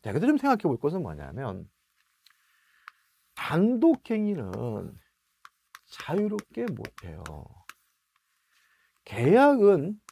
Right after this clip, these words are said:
자유롭게 할 수 있어요. 이걸 우리가 계약 자유의 원칙이라고 하는 거죠. 왜요? 계약은 어차피 상대방으로부터 승낙을 얻어서 하는 것이니까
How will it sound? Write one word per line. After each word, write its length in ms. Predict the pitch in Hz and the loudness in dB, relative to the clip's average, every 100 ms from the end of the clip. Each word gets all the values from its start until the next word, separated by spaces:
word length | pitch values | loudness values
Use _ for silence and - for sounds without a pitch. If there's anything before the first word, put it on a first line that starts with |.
| _ _ - | _ _ -18
자유롭게 760 | - - 165 226 233 202 214 | -10 -2 0 2 -2 -4 -2
할 180 | 202 127 | -2 -2
수 200 | - 135 | -6 -10
있어요. 600 | - - 78 80 92 82 | -10 -10 -10 -8 -8 -8
이걸 160 | 165 180 | -2 0
우리가 400 | 117 104 78 160 - - _ _ - _ - | 0 -2 -4 -6 -8 -20 _ _ -20 _ -14
계약 640 | 95 92 123 151 95 123 _ - - _ - | -6 0 4 4 2 0 _ -20 -20 _ -20
자유의 840 | - - 95 107 113 107 104 156 196 202 _ - | -18 -8 -2 -2 -2 -2 0 0 0 -8 _ -12
원칙이라고 720 | 87 107 139 - 117 - 135 | -8 -6 -8 -10 -12 -10 -12
하는 120 | 135 | -12
거죠. 240 | - - - _ _ - - _ _ - 123 | -16 -20 -20 _ _ -20 -20 _ _ 0 10
왜요? 300 | 143 113 - _ _ _ _ _ _ _ | 12 12 6 _ _ _ _ _ _ _
계약은 400 | - 185 233 247 | 8 12 12 12
어차피 540 | 170 123 190 180 - 123 | 10 6 0 0 -2 -2
상대방으로부터 1120 | 139 143 143 131 120 117 104 98 - 196 208 - _ | -2 0 2 4 2 2 -2 -4 2 4 4 0 _
승낙을 800 | - - 247 247 233 208 190 190 | -12 -4 0 0 2 2 4 4
얻어서 420 | 127 131 147 143 | 4 4 0 0
하는 200 | 123 113 | -4 -4
것이니까 720 | 104 92 104 92 - 170 190 | -4 -6 -10 -8 0 2 2